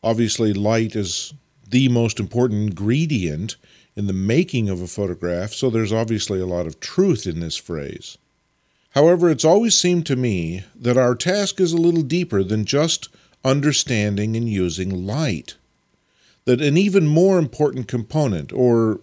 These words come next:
at the very least equally important component, is to understand surfaces. Because when it comes to making photographs anyway, it's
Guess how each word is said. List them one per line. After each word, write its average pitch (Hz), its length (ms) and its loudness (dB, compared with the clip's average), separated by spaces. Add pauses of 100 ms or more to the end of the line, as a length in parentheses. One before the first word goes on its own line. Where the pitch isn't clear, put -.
at 104 120 -4
the 104 80 0
very 117 440 2
least 90 440 -4
equally 113 680 -2 (100)
important 90 540 -6
component, 85 600 -8 (680)
is 123 160 0
to - 160 -6
understand 156 640 0
surfaces. - 1000 -4 (760)
Because 135 680 2
when 135 180 -4
it 131 100 -6
comes 151 320 -2
to 104 360 0
making 120 400 -2
photographs 104 640 -2
anyway, 78 480 -6 (560)
it's 117 140 -4